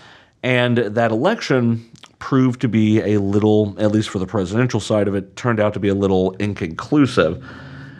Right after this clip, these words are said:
although it was <clears throat> telling, let's say.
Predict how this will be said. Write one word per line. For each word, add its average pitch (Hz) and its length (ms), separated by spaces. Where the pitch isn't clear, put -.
although 127 360
it 113 60
was 113 400
<clears throat> 156 560
telling, 80 500
let's 90 260
say. - 260